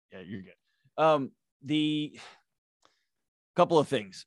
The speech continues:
One is I've worked in colleges and universities for the last eighteen, twenty years, right? For a long time.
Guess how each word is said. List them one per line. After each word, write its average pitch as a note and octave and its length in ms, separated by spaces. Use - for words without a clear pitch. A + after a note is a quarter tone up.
One E3 340
is D#3+ 160
I've C#3+ 100
worked D#3 240
in C#3+ 120
colleges C3 420
and A#2+ 80
universities G#2+ 880
for A2+ 120
the G#2+ 80
last G#2+ 320
eighteen, G#2 300
twenty G2+ 220
years, D#2 280
right? F#2+ 140
For A2+ 60
a G#2+ 60
long G#2 180
time. F2 220